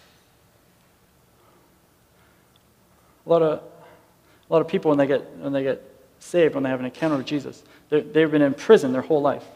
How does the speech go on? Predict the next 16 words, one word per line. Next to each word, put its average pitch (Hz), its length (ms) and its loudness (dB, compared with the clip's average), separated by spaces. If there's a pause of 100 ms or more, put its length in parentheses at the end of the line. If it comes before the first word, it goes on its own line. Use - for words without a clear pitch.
(720)
They've 151 100 0
been 151 120 0
in 139 80 0
prison. 190 440 -2
And 135 100 -2
then 143 160 0
when, 135 120 -6
when, 147 380 -2
when 147 140 -8
Jesus 185 300 -4
comes, 151 360 -8
he, 147 140 -10 (160)
he 143 120 -6
opens 165 340 -2
the 160 100 -6
door 123 300 -2